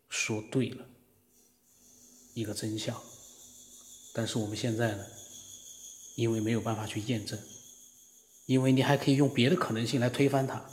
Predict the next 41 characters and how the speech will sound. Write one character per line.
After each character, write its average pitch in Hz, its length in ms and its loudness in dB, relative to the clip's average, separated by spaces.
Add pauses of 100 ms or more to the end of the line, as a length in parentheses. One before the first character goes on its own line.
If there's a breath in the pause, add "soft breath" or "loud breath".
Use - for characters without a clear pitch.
(220)
所 117 160 -2
以 117 80 0
呢， 110 180 -4 (460 loud breath)
我 107 100 -6
们 101 140 -6
呢， 110 120 -8 (840)
只 104 120 -6
能 101 140 -4
把 104 80 -8
它 101 100 -12
当 107 180 -8
成 104 160 -10
是 - 200 -8
一 101 60 -16
个 - 120 -16 (1120)
大 101 100 -6
开 - 160 -12
脑 - 140 -18
洞。 - 100 -20 (480 loud breath)
那 117 160 2
欢 143 240 6
迎 139 100 6
所 135 200 2
有 170 40 6
的 113 100 2
人 - 120 -10
啊， - 160 -10 (640 loud breath)
呃， 123 240 -8
分 135 160 -2
享 107 120 -6
自 - 140 -6
己 - 80 -10
的 120 340 -12
想 113 240 -6
法。 - 360 -12
那 135 100 2
么 135 100 6
这 139 120 4
个 135 100 2
想 107 220 -2
法 - 200 -6